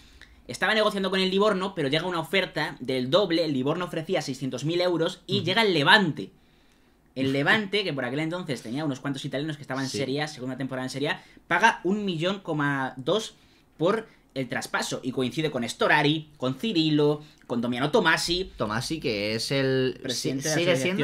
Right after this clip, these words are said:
Speaker 2: siendo
Speaker 1: Italiana de Futbolistas.
Speaker 2: Es que dimitió
Speaker 1: Sí, pero
Speaker 2: para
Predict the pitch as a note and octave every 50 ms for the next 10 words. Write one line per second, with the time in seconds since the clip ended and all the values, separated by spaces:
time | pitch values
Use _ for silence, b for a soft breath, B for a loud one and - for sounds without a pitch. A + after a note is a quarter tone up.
0 | D3+ D#3+ D3+ - - - - A#2+ A#2+ A#2+ B2+ C#3 C3+ A#2+ - - G2+ - G2+ -
1 | C3+ C3+ - F#3+ F#3 F#3 F3 E3 D3+ D3 D#3 F3 F#3+ F#3+ G3+ A#3 - - - _
2 | _ - - - A2+ G#2+ G2+ C#3 C#3+ D3+ D#3 E3 F#3 - - -